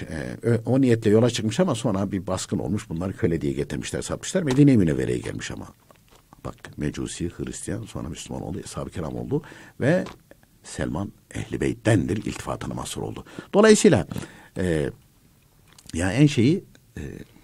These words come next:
Eshab-ı Kiram'ın çoğu müşrikti. Puta tapıyordu. Cenab-ı Hak hidayet nasip etti. Ee, onun için de hemen birden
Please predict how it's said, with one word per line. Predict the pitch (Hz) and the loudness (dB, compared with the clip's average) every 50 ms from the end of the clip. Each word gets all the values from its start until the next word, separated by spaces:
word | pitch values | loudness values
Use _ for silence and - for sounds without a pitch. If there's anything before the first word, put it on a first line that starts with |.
| _ _ _ - - _ _ _ - _ _ _ _ - | _ _ _ -20 -20 _ _ _ -20 _ _ _ _ -8
Eshab-ı | - - - 90 85 - | -8 -4 -2 -2 -4 -2
Kiram'ın | - 95 85 85 87 85 | -4 -6 -4 -4 -6 -6
çoğu | - - - 69 | -6 -6 -6 -6
müşrikti. | 76 87 - - - - - - - - - _ _ _ _ _ _ | -6 -6 -8 -8 -10 -10 -12 -16 -20 -20 -20 _ _ _ _ _ _
Puta | - - - - | -14 -12 -12 -10
tapıyordu. | - - - - 101 95 - - - - _ _ - _ - - _ _ _ _ _ | -10 -12 -10 -10 -10 -10 -12 -14 -20 -20 _ _ -20 _ -20 -20 _ _ _ _ _
Cenab-ı | - - 62 69 73 | -12 -10 -8 -6 -6
Hak | 69 - - | -6 -6 -6
hidayet | - - 76 76 69 - - | -6 -4 -4 -4 -6 -6 -10
nasip | - - - - - | -8 -6 -6 -6 -6
etti. | - 117 - 185 262 - - - - - - - - - - - - | -8 -6 -4 -6 -6 -6 -10 -20 -20 -20 -18 -18 -18 -20 -20 -10 -6
Ee, | 80 82 76 71 - - | -4 -2 -2 -4 -4 0
onun | 110 110 110 | 2 2 2
için | 107 - - 180 170 | 2 0 -2 0 0
de | 135 139 185 220 - - - - - - - _ | 0 0 -2 -2 -6 -10 -20 -20 -20 -20 -18 _
hemen | - 110 104 95 90 87 | 0 0 2 2 2 2
birden | 110 98 82 92 87 73 62 55 53 | 0 0 0 0 -2 -2 -4 -6 -8